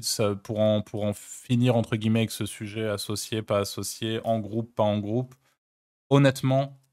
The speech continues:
si, euh, j'avais un business giga profitable à l'heure actuelle, je pense que, euh, je, il y a deux options. C'est pour moi, en fait, il y a, je partage beaucoup ce truc, euh, dont Franck a déjà parlé dans beaucoup de podcasts, de, euh,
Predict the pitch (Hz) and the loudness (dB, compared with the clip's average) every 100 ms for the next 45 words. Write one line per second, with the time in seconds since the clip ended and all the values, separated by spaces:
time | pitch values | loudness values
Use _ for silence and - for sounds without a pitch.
0 | _ _ - - 139 143 135 113 104 101 | _ _ -6 -4 -2 -2 -2 -2 -4 -2
1 | 101 98 98 98 98 98 98 101 101 110 | -2 -2 -4 -4 -6 -6 -6 -4 0 2
2 | 110 113 107 110 113 120 107 104 120 127 | 2 2 2 0 0 0 0 -2 0 -2
3 | 127 120 - - 120 110 104 - _ - | -2 -6 -6 -2 -2 -2 -8 -12 _ 0
4 | 113 113 110 - - 120 131 131 - _ | 2 2 0 -4 -4 -2 -2 -6 -16 _
5 | _ _ _ _ _ _ - 113 101 127 | _ _ _ _ _ _ -6 -4 -2 0
6 | 131 131 - 120 120 123 104 98 95 98 | 0 0 -4 -2 0 0 -2 -2 -6 -4
7 | 98 95 92 95 98 - 117 104 98 127 | -4 -4 -4 -6 -10 -10 -2 -2 4 4
8 | 120 123 - 101 95 - 113 98 107 120 | 4 2 -2 -8 -8 -10 -8 -2 0 2
9 | 123 117 123 - 104 101 101 98 95 120 | 2 0 -6 -8 -8 -6 -8 -10 -8 -8
10 | - 123 107 107 120 127 123 110 - - | -4 -4 -4 -6 -8 -8 -8 -8 -8 -6
11 | 117 117 104 98 95 98 95 - 113 104 | -6 -4 -4 -4 -4 -4 -4 -2 -2 -2
12 | 95 95 - 101 101 92 95 - - 98 | -2 -2 0 0 -2 -4 -6 -12 -14 -12
13 | - 110 113 101 98 101 95 90 | -6 -2 -2 -2 -4 -2 -2 -4